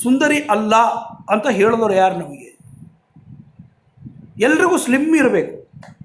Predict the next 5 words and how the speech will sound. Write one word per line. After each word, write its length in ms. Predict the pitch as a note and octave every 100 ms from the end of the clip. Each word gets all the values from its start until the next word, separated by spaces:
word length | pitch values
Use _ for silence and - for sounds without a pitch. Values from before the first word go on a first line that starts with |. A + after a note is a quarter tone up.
| - _ _
ಎಲ್ರೂ 240 | G#3 C4+ E4
ಸಣ್ಣಕ್ಕಾಗಬೇಕು 600 | C#4 C#4 D4+ C4+ C#4 C4+
ಅಂತ 120 | A#3+
ಬಯಸ್ತಾರೆ. 500 | G#3+ G3 G3 F#3+ F#3
ಯಾಕೆ? 440 | E3 E3 - A#2